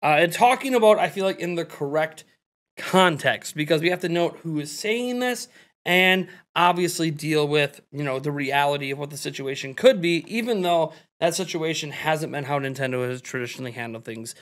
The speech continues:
in the past. And what are we talking about? The idea that Breath of the Wild two's footage from last year, let alone the new clip they showed this year with the Master Sword and all that,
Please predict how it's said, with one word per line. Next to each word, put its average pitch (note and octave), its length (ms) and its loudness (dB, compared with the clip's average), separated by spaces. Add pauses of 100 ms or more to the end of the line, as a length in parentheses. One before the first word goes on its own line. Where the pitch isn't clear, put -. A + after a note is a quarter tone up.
(140)
in C3 100 -10
the B2+ 100 -6
past. B2+ 320 -4
And C#3 100 -8
what F3+ 100 0
are A3 60 6
we A3 80 -2
talking F#3+ 320 0
about? G3 200 -4 (280)
The E3+ 160 0
idea D3+ 720 0 (220)
that E3 340 4
Breath F3+ 300 2
of A#3+ 80 0
the A#3 80 6
Wild G#3 260 6
two's G3 260 -6
footage F3 320 -4
from C3+ 180 -8
last F#3 380 -2
year, C4 300 -2 (200)
let F3 140 2
alone A3 340 6
the E3+ 100 2
new D3+ 240 0
clip G3 360 -2
they D3 140 -4
showed D#3 380 -2
this A#3 280 2
year F3 140 4
with D#3+ 140 -8
the D3+ 80 -6
Master A3 400 0
Sword D#3+ 280 0
and D#3 120 -2
all D3+ 160 0
that, C#3+ 260 0